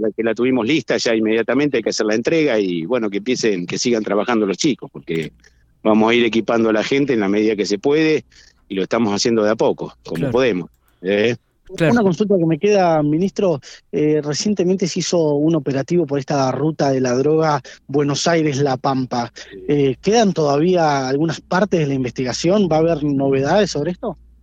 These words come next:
Speaker 1: Eh, con el narcotráfico, ustedes saben que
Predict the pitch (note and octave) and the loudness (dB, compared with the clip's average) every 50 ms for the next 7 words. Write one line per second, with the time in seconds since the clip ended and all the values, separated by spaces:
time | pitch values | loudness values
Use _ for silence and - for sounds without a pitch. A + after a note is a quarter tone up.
0 | _ _ _ _ _ _ _ _ _ _ _ _ _ _ _ _ _ - - G2 | _ _ _ _ _ _ _ _ _ _ _ _ _ _ _ _ _ -4 -2 0
1 | G2 G2 F#2+ F#2 F2+ F2 F2 - - - _ _ - F#2 G2 G#2 G2+ G#2 G2 A#2 | 2 2 2 2 2 0 0 -2 -8 -16 _ _ -2 0 2 2 2 2 0 0
2 | G#2+ - C#3 C#3+ C3 - D#3+ - - C3+ A#2+ - B2+ A#2+ A2+ - - C#3 C3 C3 | 0 0 0 0 0 -2 -2 0 0 -2 0 0 0 0 0 0 2 2 2 2
3 | B2+ A2+ A2 A2 A2 G2+ F#2+ F#2 - | 2 0 0 0 2 2 0 -2 -4